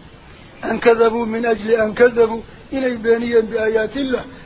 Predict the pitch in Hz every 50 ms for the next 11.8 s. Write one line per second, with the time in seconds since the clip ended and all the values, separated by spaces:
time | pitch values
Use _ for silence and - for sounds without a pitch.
0 | - - - 240 262 277 277 254 247 247 240 233 208 247 254 254 247 - 233 220
1 | 196 226 226 226 233 233 226 233 240 247 262 262 254 254 - - - - - -
2 | 262 226 - - 254 254 240 240 269 285 - 294 277 277 262 247 233 226 226 233
3 | 226 226 220 - - - - - - - 254 226 214 254 254 262 233 226 240 247
4 | 247 240 220 - - 240 254 233 226 220 196 214 226 226 - - - - - -
5 | - 247 233 - - - 220 214 208 180 220 254 233 226 220 220 208 - 202 208
6 | 214 208 - 233 233 185 190 214 208 190 170 180 208 214 - 226 233 208 185 -
7 | - - - - - - - - 240 233 233 233 220 190 214 233 220 226 214 196
8 | 220 214 208 202 180 220 220 202 - - - - - - - - - - - -
9 | 240 208 233 285 277 302 311 285 269 254 240 220 208 196 202 214 220 226 226 233
10 | 240 233 - - - - - - - - - 254 269 285 254 269 277 262 269 -
11 | 240 220 - 247 214 - 302 285 277 247 240 - 208 220 226